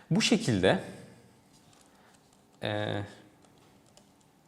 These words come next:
cevabı direkt döndürmek yerine Fibonacci n'i hesapladığımızda, e, ya da n eksi bir, n eksi iki hiç fark etmez.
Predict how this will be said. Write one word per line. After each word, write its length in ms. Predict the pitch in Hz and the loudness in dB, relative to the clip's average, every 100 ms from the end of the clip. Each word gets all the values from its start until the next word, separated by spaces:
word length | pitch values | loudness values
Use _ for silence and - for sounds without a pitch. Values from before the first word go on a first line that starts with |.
| _ _ _ - - - - _ _ _ _ _ _ _ _ _ - 294 - | _ _ _ -20 -20 -20 -20 _ _ _ _ _ _ _ _ _ -20 -20 -6
cevabı 500 | - 135 156 175 185 | 4 6 8 6 4
direkt 280 | 180 208 202 | 2 2 4
döndürmek 560 | 131 139 139 170 214 139 | 4 4 2 0 0 2
yerine 380 | 104 98 156 202 - - - - - - _ - _ _ _ _ - _ _ - | 2 2 0 -4 -10 -18 -20 -20 -20 -20 _ -20 _ _ _ _ -20 _ _ -6
Fibonacci 560 | 127 135 190 - 147 151 | 2 4 4 2 2 4
n'i 60 | |
hesapladığımızda, 1200 | 160 - 131 - 120 127 151 196 143 98 139 196 - - - 147 | 2 4 4 4 4 4 4 2 0 0 -2 -2 -10 -20 -16 -4
e, 80 | |
ya 300 | 104 98 113 | -2 2 4
da 260 | 107 101 - | 8 6 4
n 140 | 123 104 | 0 0
eksi 280 | 104 92 | -2 -4
bir, 200 | 90 110 | -4 -2
n 60 | 101 | -4
eksi 200 | 95 98 | -4 -6
iki 180 | 90 98 | -6 -4
hiç 180 | 147 - | -4 0
fark 240 | 95 90 | 0 0
etmez. 400 | 85 113 185 - | -4 -2 -4 -6